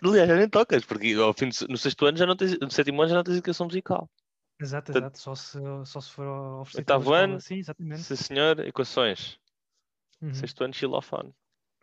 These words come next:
Speaker 2: Sim, se calhar assim é pa-, o, aquilo que há mais de diversificador nessas alturas é,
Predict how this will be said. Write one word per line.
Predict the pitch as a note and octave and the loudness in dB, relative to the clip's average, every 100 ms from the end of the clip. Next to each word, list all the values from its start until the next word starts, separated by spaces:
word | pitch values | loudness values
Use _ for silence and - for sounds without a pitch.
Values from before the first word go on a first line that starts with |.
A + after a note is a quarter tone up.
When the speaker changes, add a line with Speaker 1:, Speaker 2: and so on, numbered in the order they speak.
| _ | _
Speaker 2:
Sim, | _ A3 | _ -14
se | - | -6
calhar | E3 D#3+ | -6 -6
assim | - F3 | -6 -10
é | |
pa-, | D#3 D#3+ E3 E3+ | -10 -8 -8 -6
o, | D#3+ E3+ | -8 -10
aquilo | C3+ E3 | -10 -10
que | E3 | -8
há | D#3 | -6
mais | D#3 D3+ C3 | -6 -8 -10
de | C#3+ D#3 D3 | -10 -10 -10
diversificador | C#3 D3 - - D3 D3+ D3 D3 | -12 -14 -16 -20 -16 -14 -12 -10
nessas | D3 C#3 D3 | -12 -14 -10
alturas | D3 D3 D#3 C#3+ C3+ D3 | -12 -8 -8 -8 -8 -10
é, | D3 C#3+ C#3 | -8 -8 -12